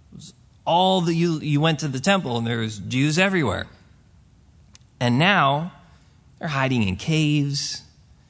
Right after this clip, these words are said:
They're fleeing to different places around the world. They're getting pushed out of Jerusalem into Samaria, the uttermost parts of the earth. It's God's plan.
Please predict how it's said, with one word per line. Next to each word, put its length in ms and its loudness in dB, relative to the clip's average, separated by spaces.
They're 100 -12
fleeing 380 -2
to 60 -2
different 320 -6
places 400 -4
around 240 -2
the 40 -6
world. 520 2
They're 120 -8
getting 180 -6
pushed 380 -6
out 120 2
of 100 -4
Jerusalem 680 -4
into 180 -4
Samaria, 960 0
the 120 -14
uttermost 460 0
parts 300 -2
of 80 -4
the 160 0
earth. 400 0
It's 120 -8
God's 460 -4
plan. 480 -10